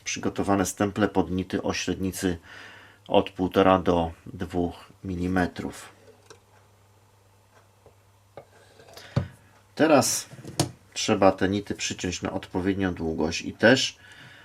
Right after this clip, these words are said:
przycinamy je doświadczalnie, ponieważ podczas nitowania wiadomo, że ten drucik aluminiowy się zgniecie.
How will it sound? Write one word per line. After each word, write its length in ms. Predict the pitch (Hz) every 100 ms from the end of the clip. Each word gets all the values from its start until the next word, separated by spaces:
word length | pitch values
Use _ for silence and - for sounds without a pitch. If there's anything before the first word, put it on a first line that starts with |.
| - - _ _
przycinamy 600 | - - - 98 104 107
je 280 | 90 90 87 - -
doświadczalnie, 1160 | 92 92 110 - 123 120 - 120 87 82 82 95 -
ponieważ 420 | 95 98 - -
podczas 480 | - 110 - 101 -
nitowania 500 | 98 98 92 104 98
wiadomo, 520 | 92 92 95 98 98
że 280 | 87 90 90 - - - - - - _ _
ten 300 | - 104 107 - - _ 107
drucik 500 | 92 95 - - -
aluminiowy 680 | 90 87 90 87 92 92
się 360 | 90 90 82 78 - _ _ _ -
zgniecie. 680 | 101 92 98 92 85 -